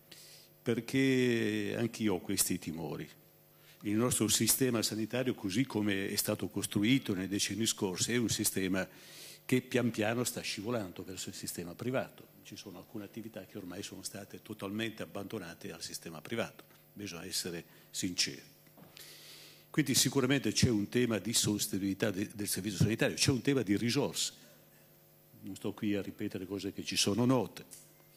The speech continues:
Ma devo dire che questo tema delle risorse, eh, credo che interroghi un po' tutti, governi attuali, governi futuri, governi passati.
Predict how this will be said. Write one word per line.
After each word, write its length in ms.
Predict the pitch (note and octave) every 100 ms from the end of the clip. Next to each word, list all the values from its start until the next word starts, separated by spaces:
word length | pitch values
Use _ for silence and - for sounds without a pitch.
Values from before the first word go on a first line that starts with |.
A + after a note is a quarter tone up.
| - - - - - - - -
Ma 80 | C3
devo 160 | D#3
dire 200 | F3 F#3
che 80 | C3
questo 300 | - D#3 D3+
tema 200 | F3 D#3
delle 140 | A#2 B2+
risorse, 600 | A#2+ D3 D3 B2+ A2+ -
eh, 220 | B2 B2
credo 500 | - A#2+ D3 C3+ B2
che 140 | - G#2+
interroghi 880 | G2+ G#2+ G2 C#3 C3 A2 F#2+ F#2+ F2+
un 220 | G2 -
po' 140 | A2+
tutti, 520 | - C#3+ B2 - B2+ A#2+ - - - - - - - -
governi 920 | G#2+ A2 A2 G#2 G#2 G2 G2 F#2 F#2+
attuali, 720 | F#2+ - C3+ B2+ A2+ G#2 G2+
governi 680 | G2+ G2 G2 G2 F2 F2+ -
futuri, 680 | - G#2 - C#3 B2+ G#2+ G2
governi 460 | F#2 F#2+ G2 F#2 F#2+
passati. 760 | - - - C3 G#2 - -